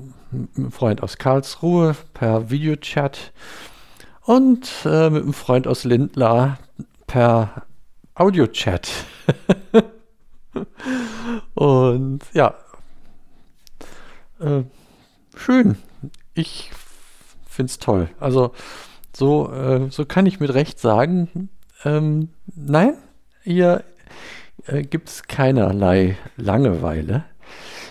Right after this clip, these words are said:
im Backhaushaus und drumherum. Dafür habe ich einige Dinge <laughs> auch wirklich schleifen lassen. Äh, der Anja und ich hatten angefangen, äh, den, im Keller,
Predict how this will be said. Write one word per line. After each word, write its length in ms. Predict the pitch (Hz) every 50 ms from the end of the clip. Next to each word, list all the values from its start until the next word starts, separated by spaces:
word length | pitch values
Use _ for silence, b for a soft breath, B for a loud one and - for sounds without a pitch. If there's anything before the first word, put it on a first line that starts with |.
| B -
im 220 | - 127 101 101
Backhaushaus 920 | - 107 101 - - - - 107 120 131 - - 117 107 - 139 - -
und 160 | - 110 120
drumherum. 540 | 120 101 98 90 98 92 90 110 135 208 254 B B B B B B - _ B B B B B B B B B B B B B -
Dafür 340 | - 139 165 - - 185 165
habe 140 | 156 160 147
ich 160 | 131 - -
einige 360 | - 147 165 175 170 156 156
Dinge 320 | - - 143 147 160 156 143 - - -
<laughs> 140 | - -
auch 840 | - 135 - - - - - - - - - - - - - - - - -
wirklich 380 | 170 151 143 - 131 120 -
schleifen 500 | - - 110 - 104 151 190 - - -
lassen. 460 | 104 107 95 95 110 - - 160 180 - - B B B B B B B B B B B B B B _ _ -
Äh, 280 | 120 113 113 107 104 104
der 180 | 107 117 - -
Anja 220 | - 131 120 110
und 100 | 107 -
ich 160 | - 120 -
hatten 220 | 131 127 - 123 113
angefangen, 640 | 123 123 120 113 120 123 139 131 107 104 107 - - - - -
äh, 260 | - 117 104 107 104 101
den, 320 | 95 101 104 104 101 101 B B B B B B B B B B - - - - -
im 220 | - 120 113 - -
Keller, 580 | - - 156 160 156 131 107 104 104 113 -